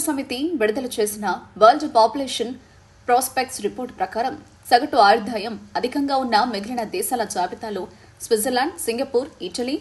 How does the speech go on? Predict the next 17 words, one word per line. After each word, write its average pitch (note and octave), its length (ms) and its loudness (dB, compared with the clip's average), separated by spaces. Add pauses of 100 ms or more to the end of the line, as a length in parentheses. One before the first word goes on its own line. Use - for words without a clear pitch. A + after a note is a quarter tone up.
(180)
దక్షిణ D#4+ 380 -4
కొరియా, A3+ 240 -2 (180)
స్పెయిన్ C4 300 0
లాంటి C4 280 -4
దేశాలున్నాయి. E3+ 480 -8 (480)
కరోనా F4 380 6
మహమ్మారిని, B3 560 2 (220)
ప్రపంచ C4 460 -4
యుద్ధాలను G#3 380 -6 (140)
పక్కన - 200 -4 (100)
పెడితే G#3+ 260 -6 (500)
రెండు C4+ 240 4
వందల C#4+ 180 2 (140)
ఏళ్లకు C#4 320 -2
పైగా A#3 260 2 (140)
ప్రపంచవ్యాప్తంగా A3 880 -2 (440)
ప్రజల D4 260 4